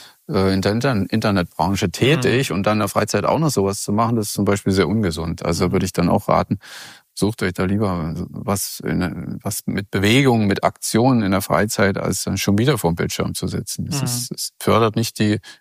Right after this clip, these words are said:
Speaker 1: Regeneration. Also
Speaker 2: Mhm.
Speaker 1: da kann man sich eigentlich nicht gut erholen dabei. Ist ja anstrengend für die Augen und so weiter.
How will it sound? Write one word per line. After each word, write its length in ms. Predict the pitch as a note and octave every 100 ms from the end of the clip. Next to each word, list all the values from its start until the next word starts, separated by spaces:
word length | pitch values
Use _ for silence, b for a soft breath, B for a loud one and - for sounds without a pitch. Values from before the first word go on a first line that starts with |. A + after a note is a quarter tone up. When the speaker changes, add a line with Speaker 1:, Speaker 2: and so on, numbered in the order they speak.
| -
Speaker 1:
Regeneration. 960 | G2+ G#2+ A2 G2+ G2+ - A#2 G#2+ F2+ G2
Also 220 | F2+ F#2
Speaker 2:
Mhm. 40 |
Speaker 1:
da 140 | - F#2
kann 160 | -
man 100 | G#2
sich 220 | G2+ F#2+ -
eigentlich 200 | G#2 G#2
nicht 160 | A2+
gut 160 | - A2+
erholen 400 | F#2+ G2 B2+ C#3
dabei. 340 | F2 E2 E2+
Ist 120 | F2+ F2+
ja 60 |
anstrengend 520 | F2+ A#2+ - - G2+ -
für 80 |
die 140 | G2 -
Augen 400 | G#2+ B2 A#2 G2+
und 120 | F#2
so 120 | G2+
weiter. 320 | G2+ G2+ G2+